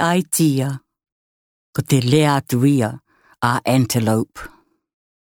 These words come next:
Ko he la kau malu ke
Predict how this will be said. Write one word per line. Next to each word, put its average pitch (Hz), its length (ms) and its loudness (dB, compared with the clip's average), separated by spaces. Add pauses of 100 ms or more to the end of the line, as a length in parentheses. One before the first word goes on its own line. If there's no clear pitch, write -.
(440)
Ko 117 100 0
he 123 100 2
la 131 380 2
kau 135 260 0 (200)
malu 139 340 0 (480)
ke 127 100 -2